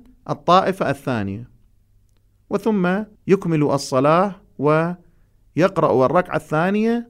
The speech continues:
فرادى. "وليأخذوا حذرهم وأسلحتهم." لماذا؟ "وَدَّ الَّذِينَ كَفَرُوا لَوْ تَغْفُلُونَ عَنْ أَسْلِحَتِكُمْ وَأَمْتِعَتِكُمْ فَيَمِيلُونَ عَلَيْكُمْ مَيْلَةً وَاحِدَةً."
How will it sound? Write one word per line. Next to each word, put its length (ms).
فرادى. 600
"وليأخذوا 560
حذرهم 440
وأسلحتهم." 680
لماذا؟ 520
"وَدَّ 440
الَّذِينَ 680
كَفَرُوا 680
لَوْ 220
تَغْفُلُونَ 960
عَنْ 280
أَسْلِحَتِكُمْ 1000
وَأَمْتِعَتِكُمْ 1120
فَيَمِيلُونَ 920
عَلَيْكُمْ 540
مَيْلَةً 500
وَاحِدَةً." 640